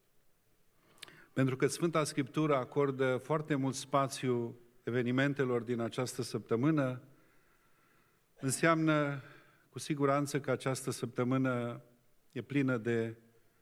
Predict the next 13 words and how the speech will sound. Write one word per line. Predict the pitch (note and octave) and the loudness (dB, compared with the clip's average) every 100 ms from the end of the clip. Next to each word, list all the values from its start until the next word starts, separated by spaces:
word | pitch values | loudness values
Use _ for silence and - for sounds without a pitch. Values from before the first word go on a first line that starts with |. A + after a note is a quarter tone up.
| _ _ | _ _
semnificații | - B2+ A#2 A#2+ A#2 A#2 C3 A#2+ - A2+ G#2+ - _ _ _ _ _ _ _ _ | -6 -2 -2 -2 -4 0 0 -2 -8 -10 -10 -18 _ _ _ _ _ _ _ _
și | - - | -12 -8
de | A2 A#2+ A#2 | -4 0 0
mesaje | A#2 A2+ C3 B2 A#2 B2 A#2 A#2 - - _ _ _ _ | 0 0 0 0 0 0 0 -2 -10 -20 _ _ _ _
foarte | - C#3+ B2 B2+ | -2 0 2 0
importante. | A2+ A2+ A#2 C3+ B2+ A#2 G#2 - - _ _ _ _ _ _ _ _ _ _ _ - - - _ _ _ _ _ _ _ _ _ _ - _ _ _ _ _ _ | -2 -2 -2 -2 -2 -4 -6 -8 -20 _ _ _ _ _ _ _ _ _ _ _ -20 -20 -20 _ _ _ _ _ _ _ _ _ _ -20 _ _ _ _ _ _
Dacă | D3 D3+ | 2 4
adunăm | D#3+ E3 G3 G3+ G3 F#3 | 2 2 0 0 -2 0
la | F3 | 2
un | E3 E3 | 4 4
loc | F3+ F#3+ - - - - | 4 2 -4 -12 -12 -14
toate | - E3+ E3 | -2 0 0
capitolele | D3+ D#3 D#3 D#3+ D#3+ C#3+ C3+ C3+ C3 | 0 2 2 0 0 2 2 2 0